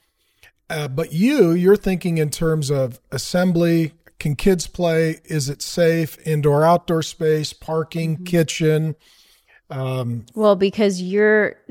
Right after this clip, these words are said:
Speaker 2: job and in order to provide, to provide for the family you need to have an office, that you
Speaker 1: Mm-hmm.
Speaker 2: have a library, and you need to have a space where you can work, because we didn't always have that in the different church buildings. So we needed to be able to have that at home for you. So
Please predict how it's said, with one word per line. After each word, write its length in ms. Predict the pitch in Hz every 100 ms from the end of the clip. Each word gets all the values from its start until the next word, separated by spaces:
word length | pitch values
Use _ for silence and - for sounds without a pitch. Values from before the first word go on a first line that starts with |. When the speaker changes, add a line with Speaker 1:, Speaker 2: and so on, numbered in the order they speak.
| -
Speaker 2:
job 680 | 170 220 240 196 156 156 175
and 260 | - 160 165 -
in 120 | 185
order 160 | 175 170
to 100 | -
provide, 520 | 170 175 170 170 156 _ _ -
to 140 | - 185
provide 600 | - 175 175 175 165 156
for 160 | 185
the 140 | 165 165
family 840 | - 247 311 208 139 135 117 180 _ _ _ 190
you 100 | 190
need 220 | 254 220
to 80 | 147
have 280 | 175 170 170
an 120 | -
office, 640 | - 135 - 139 117 -
that 200 | 156 -
you 180 | 143 143
Speaker 1:
Mm-hmm. 100 | 160
Speaker 2:
have 140 | 165
a 40 | 151 151
library, 480 | 127 - 131 123 123
and 120 | 143
you 60 | 160
need 180 | 170 170
to 60 |
have 180 | 180 170
a 60 | 147
space 460 | - - 165 -
where 100 | 156
you 180 | 151 156
can 280 | 151 160 165
work, 400 | 175 170 147 - _ _ _
because 260 | - 208 175
we 140 | 170
didn't 200 | 170 170
always 300 | 160 160 160
have 240 | - 175 170
that 140 | 170 160
in 140 | 165
the 80 | 156
different 320 | 147 156 -
church 240 | 196 185
buildings. 340 | - 160 160 156
So 100 | 170
we 100 | 170
needed 320 | 175 165 170
to 60 | -
be 60 |
able 160 | 131 117
to 100 | -
have 200 | 160 160
that 100 | -
at 100 | -
home 240 | 160 180 180
for 140 | 160
you. 240 | 117 90
So 360 | 92 - 180